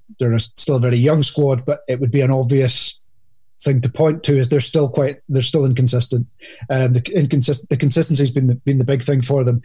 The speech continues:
And anyone who wants to get to, I mean, the, the teams that finished second got in the seventies, like, low sixties, uh, high sixties, seventies, I think, uh, for, for points, and they were, um, they,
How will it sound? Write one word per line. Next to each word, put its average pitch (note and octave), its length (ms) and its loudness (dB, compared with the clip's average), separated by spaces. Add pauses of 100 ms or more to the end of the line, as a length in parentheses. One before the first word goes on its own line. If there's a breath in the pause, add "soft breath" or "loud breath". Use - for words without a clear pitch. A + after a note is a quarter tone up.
(200 loud breath)
And D3 120 2
anyone D3 420 4
who C3 200 4
wants C3+ 440 0
to - 120 -2
get C#3 340 -2 (140)
to, C3 440 2 (600 loud breath)
I F3+ 60 2
mean, E3 140 6
the, F#3 100 4
the F3+ 140 2
teams G3 260 4
that F#3+ 100 -4
finished D#3 240 2
second D#3 680 0 (1000)
got D#3 260 2 (320)
in D3+ 200 2
the C3 80 2
seventies, C#3 840 0
like, C3 220 -4 (100)
low C#3+ 200 2
sixties, C#3+ 580 -2
uh, C#3 180 -2 (360)
high E3 160 -2
sixties, C#3 380 -4
seventies, D3 340 -2
I D3 40 0
think, D3+ 240 -4
uh, E3+ 200 -4 (160)
for, C#3+ 200 -2
for C#3 200 -4
points, F3 400 0
and C#3+ 160 2
they C#3 60 2
were, C3 320 0 (960 loud breath)
um, D3 500 0 (220)
they, D3+ 360 0